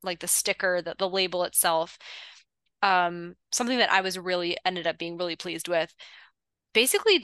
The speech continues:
all different phrases, poignant phrases from the Declaration of Independence itself, kind of surrounding the name of the candle in Congress, July fourth, seventeen seventy-six. And that was great because when we were picking the name of the candle,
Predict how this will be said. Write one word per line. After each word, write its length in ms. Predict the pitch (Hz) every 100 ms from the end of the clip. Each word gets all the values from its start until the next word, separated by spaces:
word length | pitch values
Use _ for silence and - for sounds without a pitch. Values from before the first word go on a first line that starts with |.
| -
all 140 | 214
different 320 | 220 247 254 -
phrases, 580 | - 185 214 - -
poignant 480 | - 202 196 208 190
phrases 400 | - 175 175 170
from 200 | - 175
the 80 | 175
Declaration 600 | 170 165 175 151 - 185
of 80 | 156
Independence 640 | 156 156 - 160 156 156
itself, 580 | 160 - - 160 151 -
kind 220 | 180 160
of 40 |
surrounding 760 | - - 196 185 165 160 156 160
the 80 | 156
name 260 | 151 151
of 140 | 151 151
the 100 | 170
candle 480 | - 165 160 160 -
in 160 | 170 170
Congress, 520 | 175 165 160 156 160
July 360 | - 170 - 151
fourth, 240 | - 151
seventeen 480 | - 160 170 180 165
seventy-six. 720 | 165 156 151 - 165 - - - - -
And 100 | 233
that 100 | 294
was 160 | 381 277
great 220 | 262 254
because 280 | 262 247 233
when 120 | 220
we 100 | 208
were 80 | 196
picking 320 | 226 226 220
the 80 | 175
name 240 | 160 170
of 140 | 196
the 60 | 226
candle, 480 | 240 262 262 302